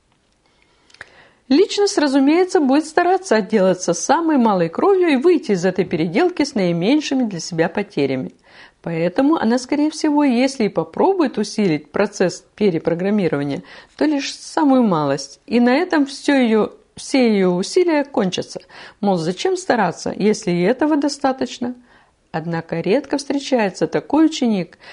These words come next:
который, вопреки тому, что теоретически он знает теперь гораздо больше прежнего,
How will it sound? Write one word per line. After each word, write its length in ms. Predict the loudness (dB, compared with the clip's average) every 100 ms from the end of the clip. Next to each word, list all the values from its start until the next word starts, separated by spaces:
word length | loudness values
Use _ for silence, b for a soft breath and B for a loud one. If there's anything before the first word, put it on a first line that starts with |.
| B
который, 420 | -10 -2 0 2 2
вопреки 500 | 0 0 -2 2 0
тому, 520 | 2 4 4 2 -2
что 240 | -6 -6
теоретически 840 | 0 0 2 2 2 2 -2 0 0
он 140 | 0
знает 400 | 2 4 4 0
теперь 240 | -4 -6
гораздо 540 | 0 2 2 0 0 -4
больше 480 | -2 -2 0 -4 -8
прежнего, 680 | -2 0 0 0 -2 -4